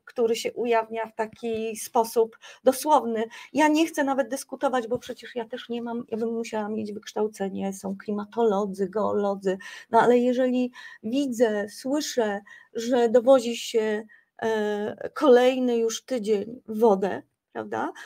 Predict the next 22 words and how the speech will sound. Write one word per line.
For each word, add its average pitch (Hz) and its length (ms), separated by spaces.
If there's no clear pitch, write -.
I - 80
to 254 120
są 254 260
ciągle 277 380
te 247 240
same 294 380
regiony 269 500
i 262 180
one 254 180
się 247 140
poszerzają. 214 960
Jeżeli 254 400
słyszę, 285 500
że 240 400
zbiory 254 680
w 254 80
Hiszpanii 262 520
w 254 60
tym 240 160
roku 247 260
będą 233 560
mniejsze 233 760